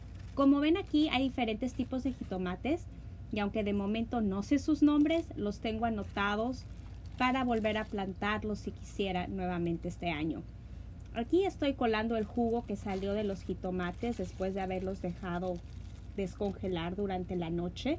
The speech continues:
Terminé encontrando otra bolsa de jitomates congelados que también estoy usando para este proyecto.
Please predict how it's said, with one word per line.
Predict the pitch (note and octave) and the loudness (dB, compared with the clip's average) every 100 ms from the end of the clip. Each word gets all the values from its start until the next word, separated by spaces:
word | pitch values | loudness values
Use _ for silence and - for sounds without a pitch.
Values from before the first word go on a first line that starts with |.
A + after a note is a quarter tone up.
| - - - - - - | -4 -14 -14 -14 -14 -2
Terminé | A3 A3 A#3 A#3+ | 2 4 4 4
encontrando | B3+ C4 C4+ B3+ A#3+ A#3+ B3+ | 2 2 2 4 2 2 0
otra | A#3+ G#3 | 0 0
bolsa | G#3+ G#3+ A#3+ | 0 0 0
de | G#3+ | 0
jitomates | - - G3+ G3 G#3+ A3 | -4 -2 -2 -2 -2 -6
congelados | - G2+ F2 F#3 F3+ F3+ G3+ B3+ - | -2 -4 -2 -2 0 0 -2 -4 -6
que | - F3+ | -6 -4
también | F3+ F3+ G3 F#3+ | -2 0 0 -2
estoy | F#3+ - G3 F#3+ | -4 -4 -2 -2
usando | F#3 - G3 F#3+ G3 | -4 -4 -4 -4 -4
para | G3 F3 | -2 0
este | F3 - F#3+ | 0 -2 -6
proyecto. | F#3 F3+ F3+ E3+ - | -4 -2 -2 -4 -8